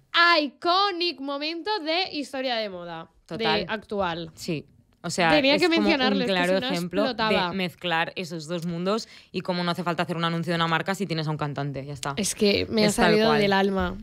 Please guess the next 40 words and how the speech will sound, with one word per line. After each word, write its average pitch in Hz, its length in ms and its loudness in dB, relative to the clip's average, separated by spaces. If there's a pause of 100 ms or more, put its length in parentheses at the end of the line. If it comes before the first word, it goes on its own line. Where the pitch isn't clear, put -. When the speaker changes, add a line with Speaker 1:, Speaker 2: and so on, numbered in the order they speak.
(100)
Speaker 1:
me 226 60 -2
ha - 40 2
Speaker 2:
Sí, 208 60 4
Speaker 1:
salido 240 300 2
Speaker 2:
sí. 233 60 0
Speaker 1:
del 208 100 -2
alma. 196 300 -2
Speaker 2:
Yo, 185 80 2
¿cuál, - 160 -2
cuál 196 160 4
otro 202 160 0
teníamos 226 320 2
apuntado 180 360 2
así 175 220 -2
como 180 200 0
muy 180 160 4
reciente 175 440 2
también? 175 260 4
Bueno, 180 240 4
el 160 140 -2
tema 175 220 0
de 175 180 2
que 180 220 0
Rosalía 165 400 0
apareciera 165 360 -2
en 165 60 -4
el 165 100 -2
desfile 160 320 -2
de 160 120 2
Louis 160 140 0
Vuitton, 151 300 0
por 170 140 2
ejemplo, 165 280 0
Speaker 1:
Sí. - 40 2
Speaker 2:
también 190 200 4
es - 160 -4
claro 170 480 2
ejemplo 170 420 -2
hiper 180 260 2
reciente 170 720 2